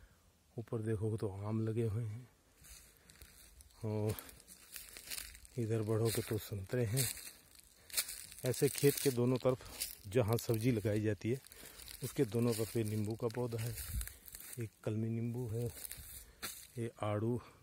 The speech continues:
जो बड़े वाला आड़ू होता है, कलमी आड़ू, उसका है। बताया था मैंने, थोड़े से अरहर भी लगाए हैं। ये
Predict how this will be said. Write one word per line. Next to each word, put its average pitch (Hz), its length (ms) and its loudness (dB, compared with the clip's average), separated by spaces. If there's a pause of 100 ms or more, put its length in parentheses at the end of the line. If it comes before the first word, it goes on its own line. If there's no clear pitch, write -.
(100)
जो 110 280 0 (1040)
बड़े 120 200 8
वाला 127 200 12 (100)
आड़ू 113 260 6
होता 107 180 4
है, 113 120 6
कलमी 110 260 4
आड़ू, 104 300 4
उसका - 280 0
है। 110 120 0 (1200)
बताया 117 280 4
था 107 100 2
मैंने, 110 260 4
थोड़े 110 240 4
से 117 140 8
अरहर 101 400 4
भी 107 140 2
लगाए 110 340 4
हैं। 110 160 2 (2000)
ये 113 60 0